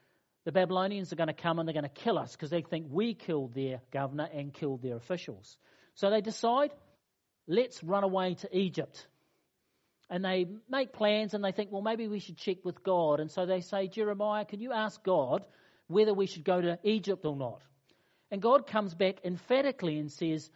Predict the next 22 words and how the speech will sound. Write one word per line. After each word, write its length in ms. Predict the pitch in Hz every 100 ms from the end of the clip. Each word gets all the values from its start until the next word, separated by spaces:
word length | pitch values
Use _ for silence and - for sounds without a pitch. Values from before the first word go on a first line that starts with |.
| _ _ _
"No, 360 | 165 240 294 165
you 420 | 123 151 202 226
are 80 | 220
not 300 | 226 277 277
to 60 |
go 200 | 202 180
to 180 | 156 156
Egypt. 460 | 147 131 127 - 170
You 140 | 208
remnant 380 | 202 208 226 214
are 100 | 185
to 100 | 196
stay. 360 | - 240 214
The 80 | 175
Babylonians, 680 | 180 240 240 226 247 185 160
I 140 | 196
promise 420 | 214 - 254 254 185
you, 80 |
will 180 | 160 180
not 280 | 180 214 214
harm 340 | - 226 240 240
you." 260 | 151 101